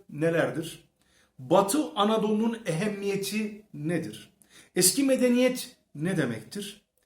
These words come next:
Etilerle Mısırlar arasındaki muharebeyi anlatınız. İlk zamanlarda Asya'daki Türk kavimleri nelerdir? Bunların göç yollarını anlatınız.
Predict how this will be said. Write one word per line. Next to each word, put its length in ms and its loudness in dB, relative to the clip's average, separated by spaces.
Etilerle 540 6
Mısırlar 500 4
arasındaki 1000 -2
muharebeyi 580 6
anlatınız. 840 0
İlk 180 2
zamanlarda 680 2
Asya'daki 640 0
Türk 260 -6
kavimleri 520 0
nelerdir? 680 -2
Bunların 380 8
göç 280 2
yollarını 380 2
anlatınız. 680 -10